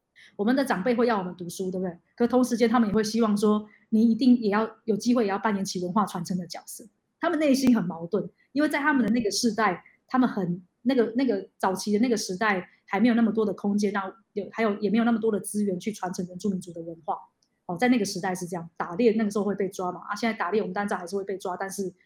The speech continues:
Speaker 1: 有非常多的团体一起在倡议狩猎权。
Speaker 2: 嗯哼。
Speaker 1: 我觉得时代背景其实很不一样，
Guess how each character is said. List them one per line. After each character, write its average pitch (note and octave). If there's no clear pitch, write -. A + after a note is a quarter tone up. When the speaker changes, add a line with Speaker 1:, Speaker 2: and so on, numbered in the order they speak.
Speaker 1:
有 F#3
非 A3
常 F#3+
多 G3+
的 G3
团 F3
体 F#3
一 G3+
起 F3+
在 F#3+
倡 F#3+
议 -
狩 F3+
猎 F#3
权。 -
Speaker 2:
嗯 G3+
哼。 G#3
Speaker 1:
我 F#3+
觉 -
得 F3
时 G#3
代 C4+
背 B3
景 F3+
其 F#3+
实 F#3
很 E3+
不 F#3
一 E3
样， F#3+